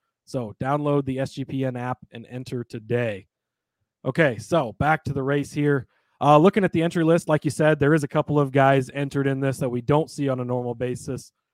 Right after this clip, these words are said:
Uh, the two that really jump out to me, Jordan Taylor, who, of course, filled in for Chase Elliott at coda in the nine car. He's gonna be in that ten car for Kaulig, their quote-unquote all-star car, right?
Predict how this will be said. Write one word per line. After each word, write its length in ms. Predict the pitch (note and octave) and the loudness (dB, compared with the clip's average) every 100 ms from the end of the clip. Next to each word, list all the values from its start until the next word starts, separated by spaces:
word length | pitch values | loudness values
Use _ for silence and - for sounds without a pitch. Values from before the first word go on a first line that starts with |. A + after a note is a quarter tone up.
| _ _ | _ _
Uh, 240 | - C3 C3 | -6 0 0
the 140 | B2+ | 0
two 280 | - F#3+ A3+ | -2 0 2
that 140 | G3 | 2
really 220 | E3 E3 D#3 | 2 0 2
jump 240 | D3+ C#3+ | -2 0
out 180 | D3+ C#3+ | 0 0
to 80 | D3+ | -4
me, 280 | D3+ C#3+ - _ _ _ _ - | -4 -4 -8 _ _ _ _ 0
Jordan 280 | D#3 C#3 | 0 0
Taylor, 500 | B2+ D3 D#3 D#3 E3 - | -4 -2 -2 -2 -4 -12
who, 80 | - | -10
of 100 | B2+ | -10
course, 220 | - C#3 | -6 -6
filled 200 | - C#3 | -4 -6
in 80 | C3+ | -6
for 120 | C3 | -8
Chase 280 | B2+ C#3 B2 | -6 -6 -4
Elliott 380 | C3+ C3+ C3+ C3 B2 | -4 -4 -4 -6 -8
at 200 | A2+ - | -14 -4
coda 320 | D3 D#3+ D#3 | 0 2 2
in 140 | C#3 | -2
the 80 | C3 | -6
nine 300 | C3+ D#3+ E3+ | -6 -4 -4
car. 360 | E3+ D#3 D#3+ - _ _ _ _ | -2 0 0 -2 _ _ _ _
He's 180 | D3 D3+ | -6 -4
gonna 160 | D#3 | -4
be 160 | C#3+ D3 | -2 -2
in 80 | C#3+ | -2
that 180 | C3 - | -4 -6
ten 220 | D3 C#3 | -8 -8
car 220 | C#3 C3+ | -6 -6
for 140 | - | -6
Kaulig, 500 | - C#3+ C3+ C3+ B2+ | -8 -4 -2 -2 -4
their 240 | A#2+ B2+ B2+ | -2 -2 -2
quote-unquote 720 | _ C3 C3+ B2+ - C3 C3 | _ -4 -2 -4 -4 -4 -4
all-star 540 | C3 C3+ C3 - C3 B2+ | -2 -2 -2 -6 -6 -6
car, 320 | - C3 C3 | -4 -4 -2
right? 260 | B2+ B2+ | -4 -6